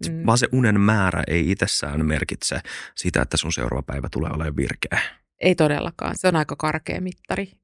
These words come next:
Speaker 2: siitä.
Speaker 1: Okei.
Speaker 2: Mutta tietysti valo on yksi ja meillähän on nyt muutakin valoa kuin luonnonvaloa, et ei tää tietenkään ole niin yksinkertaista.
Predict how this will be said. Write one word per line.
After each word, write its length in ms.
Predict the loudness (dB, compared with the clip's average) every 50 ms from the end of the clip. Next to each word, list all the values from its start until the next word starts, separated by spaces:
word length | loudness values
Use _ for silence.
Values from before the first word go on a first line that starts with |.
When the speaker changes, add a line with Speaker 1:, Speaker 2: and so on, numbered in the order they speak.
| _ _
Speaker 2:
siitä. 380 | -10 -6 -6 -6 -6 -8 -12 -14 -16 -20 _ _ _ _ -6
Speaker 1:
Okei. 220 | -4 0 2 2 2
Speaker 2:
Mutta 240 | 2 2 0 0 -2 -2
tietysti 340 | 0 2 2 2 0 2 4
valo 220 | 4 6 6 4 4
on 120 | 2 2
yksi 360 | 0 -2 -2 -6 -10 -4 -2
ja 160 | 0 0 0
meillähän 420 | 0 0 2 2 2 2 0 0 0
on 140 | -2 -2 -2
nyt 140 | -4 -6 -8 -16 -20 -20 _ _ -8
muutakin 460 | -4 -4 -2 -2 -2 -2 -4 -2 0
valoa 260 | 0 0 2 2 0 0
kuin 160 | 0 0 2
luonnonvaloa, 720 | 4 4 4 4 2 2 2 2 2 2 2 2 0 -2
et 100 | -2 0
ei 120 | -2 -2 0
tää 160 | -2 -2 -2
tietenkään 440 | -2 -2 -2 -2 -4 -2 0 0 0
ole 100 | 0 -2
niin 120 | -4 -4
yksinkertaista. 760 | -6 -6 -10 -8 -2 -2 -2 -2 -2 -8 -10 -10 -8 -10 -10